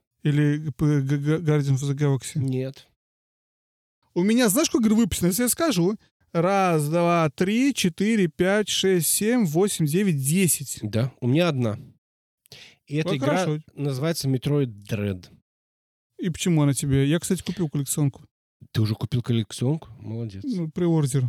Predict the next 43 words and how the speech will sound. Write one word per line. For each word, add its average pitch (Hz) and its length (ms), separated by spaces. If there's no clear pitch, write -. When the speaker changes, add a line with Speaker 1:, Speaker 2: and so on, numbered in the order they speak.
Speaker 1:
Ну, 160 200
и - 20
там 156 240
ее 156 140
Speaker 2:
Предсказал. - 100
Speaker 1:
продавали 156 400
три 147 180
секунды, 139 520
три 143 160
минуты, 139 320
вернее, 127 240
я 127 120
смог 131 280
ее 131 100
купить. - 440
Пришел, 120 260
потом 131 240
буду 123 160
Speaker 2:
Молодец, 127 320
Speaker 1:
разбираться. 101 220
Speaker 2:
хорошо. 107 400
Speaker 1:
Так, 147 280
Speaker 2:
Нет, 175 100
Speaker 1:
ну. 170 60
Speaker 2:
я 151 340
просто, 151 360
ну, 156 180
как 139 180
бы, 120 140
наверное, 113 460
в 113 80
это 139 160
можно 120 300
попробовать 104 540
поиграть, 104 480
потому 107 320
что, - 200
наверное, 113 300
это - 120
Metroidvania, 123 800
это 127 160
платформер, 151 580
это 131 300